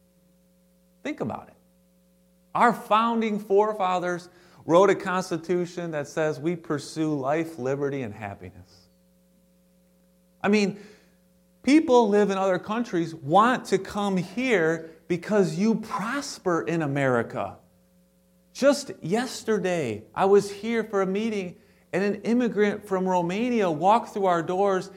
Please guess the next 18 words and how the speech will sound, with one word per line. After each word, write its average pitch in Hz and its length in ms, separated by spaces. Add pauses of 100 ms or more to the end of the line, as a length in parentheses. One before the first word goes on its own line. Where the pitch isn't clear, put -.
(280)
asking 214 500
for 175 220
money 220 360
because 180 380
he 196 80
wants 214 380
to 196 180
get 180 220
a 160 40
green 233 360
card 185 260
so 180 180
he 254 280
can 208 200
live 202 360
here 233 400
in 208 180
America. 233 760